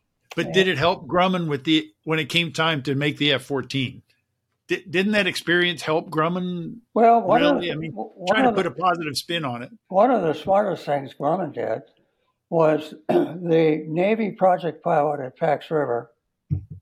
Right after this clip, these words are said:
Speaker 2: was a gentleman named Bill Miller. And he was the epitome of a test pilot. And as soon as he got involved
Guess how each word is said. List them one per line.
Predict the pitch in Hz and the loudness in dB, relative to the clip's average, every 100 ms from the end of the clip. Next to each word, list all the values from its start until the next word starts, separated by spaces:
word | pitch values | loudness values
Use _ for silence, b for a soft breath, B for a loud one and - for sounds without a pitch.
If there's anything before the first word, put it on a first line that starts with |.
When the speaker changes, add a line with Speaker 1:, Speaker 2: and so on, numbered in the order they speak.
| _ - - - _ | _ -20 -20 -20 _
Speaker 2:
was | - 147 | -2 2
a | 147 | 4
gentleman | 160 165 160 151 135 | 4 4 2 0 -2
named | 147 147 139 | -2 -2 -2
Bill | 143 139 | -2 -2
Miller. | 143 131 117 123 - _ _ _ _ _ _ _ _ _ - | -2 -2 -2 -6 -16 _ _ _ _ _ _ _ _ _ -8
And | 151 139 | -6 0
he | 175 | 2
was | 190 165 165 160 156 - | 4 4 4 2 -2 -6
the | 151 | -4
epitome | 127 - - 190 165 131 120 131 _ _ _ | -4 -6 -4 0 0 -2 -6 -8 _ _ _
of | - | -6
a | 135 | -6
test | - 151 - | 0 0 0
pilot. | - 131 135 - _ _ _ _ _ _ _ _ - | -6 -8 -8 -12 _ _ _ _ _ _ _ _ -6
And | 156 143 143 143 165 | 0 2 2 2 -2
as | 156 | -8
soon | - 214 | -2 0
as | 208 170 | 2 0
he | 208 | 2
got | 180 190 | 4 4
involved | 175 151 156 139 151 | 0 -4 -2 0 -2